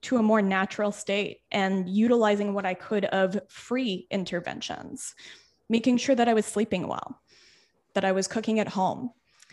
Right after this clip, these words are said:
paying attention to my breathing and getting into some breath work practices, going outside in nature and just helping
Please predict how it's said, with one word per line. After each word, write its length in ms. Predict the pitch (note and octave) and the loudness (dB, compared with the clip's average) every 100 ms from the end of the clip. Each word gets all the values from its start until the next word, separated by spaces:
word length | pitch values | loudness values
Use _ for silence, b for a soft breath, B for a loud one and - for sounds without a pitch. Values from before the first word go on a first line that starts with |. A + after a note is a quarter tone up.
| b b _ _ _ _ _ | b b _ _ _ _ _
paying 320 | - A#3+ B3 | -2 2 4
attention 420 | A#3+ A#3+ A#3+ C4 A#3+ | 4 2 2 4 2
to 140 | A3+ | 2
my 100 | G3+ | -2
breathing 680 | F#3 F3+ F#3 F#3+ - - - | -2 -2 -2 -2 -6 -10 -8
and 180 | G#3 G3 | -4 -2
getting 280 | G3 F#3+ F#3+ | 0 0 -2
into 180 | F#3+ F#3 | -2 -2
some 160 | - | -6
breath 340 | F3+ F3+ F3+ - | -6 -6 -6 -6
work 300 | - - - | -6 -8 -20
practices, 880 | - - - - - - - - - - b b b b b b _ _ _ _ G3+ F#3 | -8 -6 -6 -10 -12 -12 -12 -12 -14 -16 b b b b b b _ _ _ _ -20 -2
going 280 | G#3+ A3 G#3+ | 2 2 2
outside 540 | G3 - G#3 F#3+ F3+ | -2 -2 0 2 2
in 300 | F3+ F#3+ F#3 | -2 -6 -4
nature 520 | F3+ F3+ - B2 A3+ C4 | -4 -6 -6 -8 -8 -6
and 180 | G#3 G3 | -4 0
just 240 | F#3+ F#3 | 0 -2
helping 720 | - G3+ G3 F#3+ F#3 F3+ F3+ | -2 -4 0 -2 -2 -4 -8